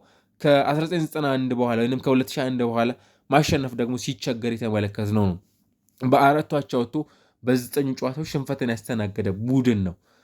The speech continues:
ማንቸስተር ዩናይትድ ባለፉት ሃያ ስድስት የእንግሊዝ ፕሪሚየር ሊግ መርሃ ግብሮች ከሜዳ ውጪ ከለንደን ደርቢ ካደረጋቸው ቡድኖች ውስጥ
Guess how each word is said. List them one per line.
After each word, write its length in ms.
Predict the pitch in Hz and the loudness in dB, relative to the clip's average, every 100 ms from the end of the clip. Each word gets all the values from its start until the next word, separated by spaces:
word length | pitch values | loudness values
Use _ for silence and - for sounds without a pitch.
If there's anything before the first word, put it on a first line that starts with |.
| _ _ - | _ _ 2
ማንቸስተር 460 | 170 190 233 247 | 4 4 2 0
ዩናይትድ 340 | 240 208 196 - | 0 0 0 -4
ባለፉት 520 | 156 151 160 175 202 185 | 2 4 4 2 0 -2
ሃያ 140 | 165 | -2
ስድስት 320 | 165 160 156 | -2 -6 -8
የእንግሊዝ 360 | - 156 147 147 | -4 -4 -4 -8
ፕሪሚየር 340 | - 156 143 131 | -8 -4 0 0
ሊግ 160 | 123 117 | 0 0
መርሃ 280 | 120 127 120 | -2 0 0
ግብሮች 400 | 127 143 226 - - _ _ | 2 2 0 -2 -12 _ _
ከሜዳ 360 | - 151 170 170 156 | 2 6 6 4 2
ውጪ 220 | 135 - 107 | 2 -2 -4
ከለንደን 480 | 139 147 151 151 | -2 0 0 -2
ደርቢ 220 | 143 135 127 | -2 -4 -4
ካደረጋቸው 680 | 117 127 123 120 117 117 135 | -4 -2 -2 0 -2 -2 -2
ቡድኖች 320 | 113 127 139 - | 2 2 0 -4
ውስጥ 180 | 180 | -10